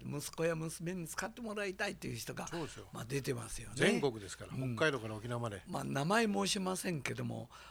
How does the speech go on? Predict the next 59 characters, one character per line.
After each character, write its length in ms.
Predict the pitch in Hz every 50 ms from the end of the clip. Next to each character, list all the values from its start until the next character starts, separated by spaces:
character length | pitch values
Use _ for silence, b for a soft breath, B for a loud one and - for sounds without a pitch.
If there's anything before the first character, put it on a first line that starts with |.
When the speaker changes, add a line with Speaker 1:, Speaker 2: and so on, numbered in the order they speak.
| B B -
Speaker 1:
お、 400 | 156 147 131 131 127 127 127 127
日 140 | 131 147
本 200 | 147 165 220 202
に 140 | 170 151 135
お 100 | 123 113
け 200 | - - 143 139
る 280 | 127 127 120 117 120 123
中 240 | 123 123 117 - 175
林 280 | 214 196 165 131 139
先 140 | 123 117 107
生 200 | - - 127 120
の 120 | 117 117
右 320 | 113 113 117 123 127 147 185
腕 280 | 214 233 208 220 220
と 140 | 220 - 185
言 140 | 175 170 160
わ 120 | 160 160
れ 120 | 156 156 151
る 220 | 143 135 117 - B B B B B B B B -
ね、 220 | 143 151 156 - - -
愛 160 | 156 180 165
さ 200 | - - - -
ん。 120 | - 98 - - B B B B B B B B -
う 20 | 127
ん、 300 | 127 123 113 113 113 151 -
こ 100 | - 135
の 100 | 139 139
方 240 | 123 135 - 151 127
が 140 | 127 120 117
ね、 280 | 143 180 202 165 - B B B B B B B
え 540 | 143 143 139 127 123 123 127 127 - - 180
ー、 40 | -
そ 160 | - 139 127
の 240 | 123 117 120 117 - 123
機 120 | - -
械 220 | - 139 143 127 120
の 140 | 117 113
使 280 | 113 - - - - 139
い 80 | 143 139
方 320 | - 131 127 - 135 135
を 100 | 135 135
ね、 200 | 143 156 147 - B B B B B B B B
え 440 | 135 127 127 127 135 151 139 143 135 -
ー、 60 | 139 123
約 360 | 123 120 - 135 127 151 - - B B B B B B B -
四 260 | 131 131 147 160 170
十 140 | 165 180 175
分 260 | - - - 143 131
か 120 | 120 127 123
ら 80 | 127
四 180 | 131 143 160 156
十 120 | 135 120
五 160 | 120 139 151
分 140 | 180 208 175
に 100 | 143 127
わ 100 | 120 127
た 120 | - 151 151
っ 40 |
て 320 | 147 - - - 123 -